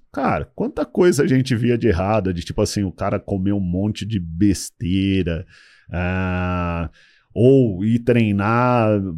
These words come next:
às vezes, pra um treino X mais pesado, mais em jejum, sem a quantidade de alimentação, alimento adequada. Enfim, tem tanta coisa que você consegue diagnosticar nesse momento e,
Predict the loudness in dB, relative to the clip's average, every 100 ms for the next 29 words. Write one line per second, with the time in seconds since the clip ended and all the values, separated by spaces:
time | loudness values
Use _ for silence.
0 | -4 -2 2 2 2 -2 -2 -2 -2 0
1 | 0 2 0 -2 -2 2 4 4 0 -8
2 | -6 -2 -4 0 0 0 2 2 0 -4
3 | -4 -4 -2 -2 -2 0 0 0 0 -2
4 | -2 -2 -4 -4 -4 -4 -6 -2 -2 -2
5 | -2 -4 -4 -8 -6 -4 -2 -4 -4 -6
6 | -6 -6 -6 -6 -4 -2 -2 -2 -4 -4
7 | -4 -6 -4 -4 -4 -6 -8 _ -8 -4
8 | 0 0 0 -4 -4 -8 -4 0 2 0
9 | 0 -2 0 0 2 0 0 0 0 0
10 | 0 2 2 0 -2 -2 -2 -2 -2 0
11 | 2 0 -2 -6